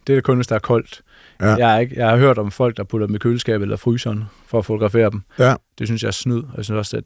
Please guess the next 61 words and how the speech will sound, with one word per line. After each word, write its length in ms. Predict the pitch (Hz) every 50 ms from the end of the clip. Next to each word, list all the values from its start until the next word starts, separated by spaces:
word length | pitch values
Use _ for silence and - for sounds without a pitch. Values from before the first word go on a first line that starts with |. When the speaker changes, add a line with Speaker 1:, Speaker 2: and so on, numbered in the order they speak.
| -
Speaker 1:
det 80 | 113 113
er, 220 | 113 110 107 104
der 120 | 104 107 107 107
er 40 |
noget 220 | 104 104 107 107 113
etisk 460 | 113 110 - 107 - - - - - _
forkert. 520 | - 113 - - - 135 117 - - - _ _ _
Speaker 2:
Mhm. 260 | - 117 110 107 120 101 - _ _ _ _ _
Speaker 1:
At, 120 | - 117 - - - -
at 100 | 120 117
jeg 100 | 113 -
fotograferer 360 | - 123 113 120 123 143 123
kun 220 | - - 147 151
ude 120 | 143 131 131
i 20 |
naturen 420 | 127 117 - - - 117 110 104 104
og 80 | 107 -
kun 160 | - 120 120
levende 280 | 113 113 117 123 120 110
dyr. 280 | - - 104 101 101 95 - _ _ -
Speaker 2:
Mhm. 260 | 123 104 95 90 76 - _ - - - - _ _ _ -
Speaker 1:
Øhm, 420 | 101 98 98 98 95 95 98 98 98
så 360 | - - - - - - 117
det 140 | 110 123 107
kunne 80 | 131
jeg 60 | 107 101
aldrig 140 | 110 117 -
finde 160 | - 101 -
på. 100 | - 110 104 101 101
Jeg 60 | -
Speaker 2:
Nej. 100 | 117 127
Speaker 1:
kunne 120 | - 117 120
ikke 60 | 113
finde 100 | 120 110
på 80 | - 127
at 60 | 117
lime 180 | 113 117 120 -
den 80 | - 110
fast 260 | - 107 107 - -
eller 300 | 120 107 104 98 101 101
bedøve 340 | 98 104 107 127 120 113 107
den 60 | 107 101
med 60 | 104
et 40 | 104
eller 120 | 104 104
andet. 160 | 104 107 110 101 _ - -
Speaker 2:
Ej, 100 | - 107
det 160 | 101 - 147
var, 200 | 175 185 175 151
det 240 | 135 - - 143 147
var 100 | 151 147
før 280 | 143 - - 147 143 139
udsendelsen 480 | 135 123 123 - 160 135 127 - 139
startede. 400 | - - - 98 95 101 117 127
Det 100 | 123 -
var 80 | 143 143
Carstens 500 | - - 135 120 110 - - 135 - -
Speaker 1:
<laughs> 40 | -
Speaker 2:
forslag. 400 | 104 101 113 - - 135 123 104
Hvad 300 | 98 156 123 104 - -
med 100 | - 247